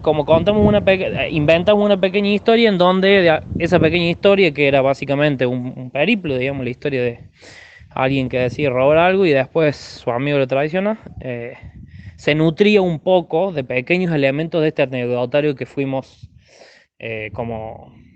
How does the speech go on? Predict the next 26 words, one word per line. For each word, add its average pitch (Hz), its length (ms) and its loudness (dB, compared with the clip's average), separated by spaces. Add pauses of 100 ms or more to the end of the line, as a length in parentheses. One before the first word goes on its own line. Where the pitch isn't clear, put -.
recolectando 127 1120 -2 (840)
de 135 120 -2
la 123 80 -2
gente 135 300 -4
conocida 131 640 -4
y 123 80 -4
del, 113 280 -10
del, 113 280 -14
de 113 140 -12
nuestros, 117 760 -14 (160)
nuestro 123 240 -14
círculo 131 500 0
social, 123 600 0
digamos. - 500 -14 (760)
Eh, 135 540 2 (1200)
y 185 140 -4
después 202 320 2
estaba 196 260 2
la 165 100 2
parte 170 260 0
de 190 60 -2
la 202 80 0
voz 233 160 2
en 254 80 2
off, - 320 -2 (220)
que 170 340 -4